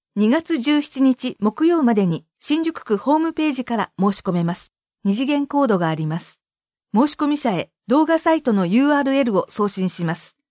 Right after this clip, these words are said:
先着順。問い合わせ、女性の健康支援センタ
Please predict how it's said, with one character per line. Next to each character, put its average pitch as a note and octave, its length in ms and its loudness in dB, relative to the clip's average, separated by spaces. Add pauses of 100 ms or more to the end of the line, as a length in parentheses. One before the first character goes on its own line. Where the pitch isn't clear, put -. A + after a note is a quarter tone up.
先 A3+ 240 0
着 G#3+ 260 -2
順。 F#3 260 -4 (420)
問 A3+ 180 0
い G#3+ 40 2
合 G#3 60 2
わ G#3 120 -2
せ、 - 240 -4 (280)
女 A3 120 4
性 E4+ 200 0
の E4 160 0
健 D#4 240 -2
康 D4+ 160 2
支 B3 160 -4
援 C4+ 140 2
セ C4+ 160 2
ン A#3 80 2
タ D3 320 -6